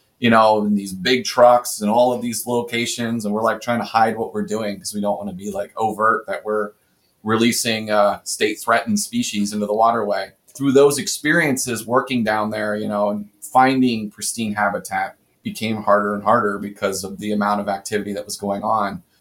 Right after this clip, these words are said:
I shifted to more of, like, a filmmaking, communications position, and years later, uh, I wanted to revisit the, that experience where there's this salamander in the water.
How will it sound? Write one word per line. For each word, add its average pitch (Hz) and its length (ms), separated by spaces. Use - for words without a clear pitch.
I 123 100
shifted 120 440
to 117 240
more 123 260
of, 117 60
like, 110 140
a - 40
filmmaking, 143 800
communications 131 680
position, 120 500
and 107 160
years 139 560
later, 120 600
uh, 104 60
I 110 160
wanted 123 280
to 123 60
revisit 113 540
the, 110 520
that 113 260
experience 110 760
where 107 360
there's 113 240
this - 520
salamander 117 720
in 113 60
the 113 80
water. 139 600